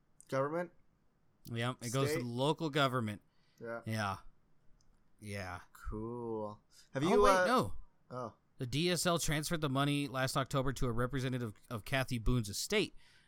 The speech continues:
Speaker 2: Boone had two children, and the estate is working to see if they might have a claim to the inheritance, according to this news station.
Speaker 1: Oh, so, like,
Speaker 2: Oh.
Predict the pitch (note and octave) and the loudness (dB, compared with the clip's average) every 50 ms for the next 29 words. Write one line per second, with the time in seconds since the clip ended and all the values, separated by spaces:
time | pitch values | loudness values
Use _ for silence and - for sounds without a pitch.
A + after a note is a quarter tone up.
0 | _ - - A2+ - D3 D3+ F3 G3 G3 F3 D3+ D#3+ D3+ B2+ - - - - G#3+ | _ -20 0 8 10 10 10 10 8 6 4 4 2 2 0 -2 -2 2 2 4
1 | B3+ A#3+ - - G#3 G3+ G3 E3+ D#3+ F3 E3+ E3+ E3 - - C#3 C#3+ C#3+ C#3+ C3+ | 4 2 2 2 2 2 2 2 0 -2 -2 -2 -2 -2 -2 -2 0 0 0 0
2 | B2+ - - D#3 D3+ D3 C#3 C3+ - - C3+ C3 B2 - C#3 C3 B2 A#2+ - - | -2 -2 0 0 0 0 0 0 0 0 0 0 -2 -4 -4 -4 -4 -4 -4 -2
3 | B2 B2 A#2 - B2 A#2 A2+ A2+ - - _ _ _ _ _ - B2 A#2+ B2 B2 | -2 -2 -2 -2 -4 -4 -4 -4 -6 -10 _ _ _ _ _ -6 -2 0 0 0
4 | A2+ B2+ A#2+ A2+ A2+ - - - B2 A2+ A2+ A2 G#2+ G2+ - - A#2+ A2+ G#2+ G#2+ | 0 0 -2 -2 -4 -6 -6 -4 -2 0 0 0 -2 -4 -4 -4 -2 -2 -2 -2
5 | G#2+ G#2 G2+ A#2+ A#2+ A#2 A2+ A2 F#2+ - - A2 - - - A#2+ A2+ G#2+ G#2+ G2+ | -2 -2 -2 -2 -2 -2 -2 -4 -6 -8 -10 -12 -10 -6 -4 -2 -2 -2 -4 -6
6 | - - A2+ G#2 G#2 G#2 G#2 G2+ G2+ F#2+ - - G#2+ G2+ F#2+ - - F2+ E2+ F2 | -6 -4 -4 -4 -4 -4 -6 -6 -8 -8 -8 -6 -6 -6 -6 -8 -10 -12 -12 -12
7 | - - - - - - - - - - - _ _ _ _ - _ _ _ _ | -14 -16 -16 -10 -8 -8 -8 -8 -10 -20 -20 _ _ _ _ -20 _ _ _ _
8 | - G#4 A4+ G4+ B3 - - G#3+ A4 A4 F4+ F4 D#4+ C#4+ A#3+ G3 D#3 C#3 B2+ A#2 | -8 -6 -6 -6 -6 -6 -6 -4 0 4 6 8 10 10 10 10 8 6 4 2
9 | G#2+ G#2 F#2+ | 0 -2 -4